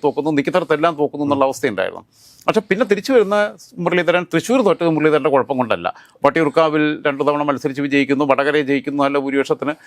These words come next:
Speaker 1: നേമത്ത് പിന്നെ ജയിക്കില്ല എന്ന് അറിഞ്ഞുകൊണ്ടാണ്, പക്ഷേ ബി ജെ പി തോപ്പിക്കാൻ പറ്റുന്ന ഉദ്ദേശിച്ച ടാർഗറ്റ് അച്ചീവ് ചെയ്തു. തൃശ്ശൂരിൽ പിന്നെ മ-, മറ്റവരുടെ കയ്യിൽ ഇരിപ്പുണ്ട്, മുരളീധരന്റെ ഇതല്ല. അപ്പം ഒരു ഘട്ടത്തിൽ മുരളീധരനെ അങ്ങനെ ആളുകൾക്ക് വ-, വല്ലാത്തൊരു എതിർപ്പുണ്ടായിരുന്നു. അത് പിന്നീട് മാറി, കാലം കൊണ്ട് പ-, പിന്നെ മാറ്റപ്പെട്ടു.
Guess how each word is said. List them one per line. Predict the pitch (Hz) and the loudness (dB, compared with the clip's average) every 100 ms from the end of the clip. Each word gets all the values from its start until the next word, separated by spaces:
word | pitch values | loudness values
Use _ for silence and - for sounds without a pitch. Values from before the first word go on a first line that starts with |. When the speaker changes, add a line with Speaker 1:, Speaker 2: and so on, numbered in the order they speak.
| - - | -18 0
Speaker 1:
നേമത്ത് | 131 156 165 185 | 2 2 0 0
പിന്നെ | 160 170 | 2 2
ജയിക്കില്ല | 151 160 - 180 190 | 2 0 -2 2 2
എന്ന് | 185 | 2
അറിഞ്ഞുകൊണ്ടാണ്, | 160 147 156 147 | 0 0 0 0
പക്ഷേ | 139 147 | 0 0
ബി | 139 | 2
ജെ | 135 143 | 2 0
പി | 147 147 | 0 -2
തോപ്പിക്കാൻ | 143 143 147 | -2 0 0
പറ്റുന്ന | 131 135 135 | -2 -4 -4
ഉദ്ദേശിച്ച | 123 139 160 - | 0 0 -2 0
ടാർഗറ്റ് | 123 151 190 | 0 0 0
അച്ചീവ് | 202 - 135 | -2 0 0
ചെയ്തു. | 123 110 135 - 160 | 0 0 -2 -2 -2
തൃശ്ശൂരിൽ | 180 220 | 2 2
പിന്നെ | 208 170 160 | 2 0 0
മ-, | 170 165 - | -2 -6 -8
മറ്റവരുടെ | 160 170 170 180 | -6 0 2 2
കയ്യിൽ | 165 147 | 4 2
ഇരിപ്പുണ്ട്, | 123 117 113 104 127 | 0 -2 0 0 0
മുരളീധരന്റെ | 143 147 151 160 156 143 | -2 -2 0 4 2 0
ഇതല്ല. | 135 _ - 107 80 - _ - - | -4 _ -4 -4 -4 -16 _ -20 -2
അപ്പം | 165 247 247 | 2 2 0
ഒരു | - 170 | 0 2
ഘട്ടത്തിൽ | 240 226 - - 220 | 2 0 -2 -2 -2
മുരളീധരനെ | 208 190 196 202 214 | 0 2 4 4 2
അങ്ങനെ | 190 190 | 0 2
ആളുകൾക്ക് | 196 190 180 180 202 | 2 2 0 0 0
വ-, | 190 180 180 175 | 0 0 0 2
വല്ലാത്തൊരു | 175 185 185 | 2 2 0
എതിർപ്പുണ്ടായിരുന്നു. | 175 180 170 147 139 170 | -2 -2 0 0 2 0
അത് | 180 | -2
പിന്നീട് | 165 175 | -2 0
മാറി, | 165 170 180 151 | 2 4 4 2
കാലം | 147 156 170 | 2 2 0
കൊണ്ട് | 160 143 156 - _ _ _ | -2 2 0 0 _ _ _
പ-, | 156 | 0
പിന്നെ | 147 147 143 | 0 0 0
മാറ്റപ്പെട്ടു. | 139 135 147 151 180 | 2 2 0 -2 -4